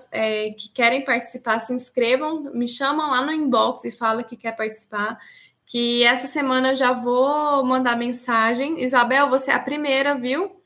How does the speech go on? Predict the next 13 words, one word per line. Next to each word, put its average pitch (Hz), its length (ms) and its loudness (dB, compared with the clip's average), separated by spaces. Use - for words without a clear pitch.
Já 226 100 4
vou 247 120 4
mandar 277 320 4
mensagem 254 520 0
pra 254 160 -2
gente 240 1000 -2
agendar 240 840 2
e 240 100 -4
fazer 247 560 2
o 254 60 -6
Café 262 320 -2
com 277 180 -8
Fibra. 247 500 -4